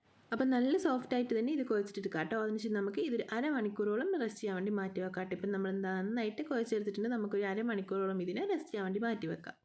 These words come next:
അപ്പോൾ ആ ഒരു സമയം കൊണ്ട് തന്നെ നമുക്ക് സമൂസയുടെ മസാല ഉണ്ടാക്കിയെടുക്കാം കേട്ടോ. അപ്പോൾ അതിനായിട്ട് നമ്മളിത് ഒരു പാത്രത്തിലേക്ക് ഒന്നര ടീസ്പൂണോളം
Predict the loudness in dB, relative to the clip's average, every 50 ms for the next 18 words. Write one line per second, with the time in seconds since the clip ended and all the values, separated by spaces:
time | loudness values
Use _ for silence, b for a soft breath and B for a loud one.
0 | _ _ -2 0 2 2 2 2 4 4 4 2 2 2 2 4 4 4 4 4
1 | 2 2 2 2 2 2 0 0 0 0 -2 0 0 0 0 2 2 2 2 0
2 | 0 0 0 0 0 -2 -2 0 0 0 2 2 0 0 0 -2 -2 -2 -2 -4
3 | -6 -4 -2 0 -2 -2 -2 B B B B -10 -4 0 2 4 4 4 4 2
4 | 2 0 0 0 2 2 2 2 2 2 0 0 0 0 0 -2 -4 -4 -4 -2
5 | -2 -2 -2 -2 -2 -2 0 0 0 2 2 0 0 0 0 -2 -2 -2 -2 0
6 | 0 2 2 2 0 0 0